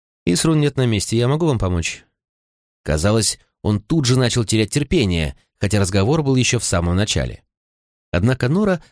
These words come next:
отнеслась к этому с пониманием, поскольку профессия репортера, судя по всему, губительно действует на нервы,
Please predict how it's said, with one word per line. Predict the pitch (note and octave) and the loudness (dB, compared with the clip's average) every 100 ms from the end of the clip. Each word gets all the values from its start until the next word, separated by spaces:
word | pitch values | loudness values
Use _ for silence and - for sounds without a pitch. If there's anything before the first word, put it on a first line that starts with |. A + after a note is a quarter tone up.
| - | -6
отнеслась | B2+ D3 - F3 - | -2 -2 -2 -4 -2
к | |
этому | C#3 C3+ | -2 -2
с | - | 0
пониманием, | A2+ G2+ C#2+ B1 A#1 - _ _ | 0 0 -2 -4 -10 -16 _ _
поскольку | B1+ - E2+ | -6 -4 -4
профессия | E2+ E2 F2+ - E2 | -2 -2 0 0 0
репортера, | D#2+ E2+ - E3+ D#3+ - _ | 0 -2 0 0 -2 -4 _
судя | - E3 B2+ | -4 -2 0
по | C3 | -2
всему, | - C#3 | 0 0
губительно | A#2+ A#2 G2+ B2 D#3 E3+ E3 | 0 -2 0 -2 0 0 0
действует | D#3 A2+ F#2+ - G2 F#2 | 0 0 0 0 -2 0
на | F#2+ | 0
нервы, | F#2 D#2 B1+ B1+ | 2 0 -4 -10